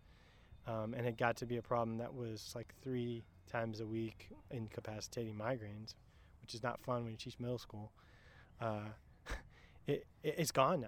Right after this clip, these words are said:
I haven't had a migraine in, in, uh, in almost two,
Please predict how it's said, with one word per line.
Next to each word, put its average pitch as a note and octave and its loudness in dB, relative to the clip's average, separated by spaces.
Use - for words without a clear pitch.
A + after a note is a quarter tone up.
I A2+ 0
haven't B2+ 2
had A#2 2
a - -2
migraine A2 -4
in, A2+ -8
in, A#2 -4
uh, A2+ -6
in A2+ -6
almost B2+ 0
two, C3 0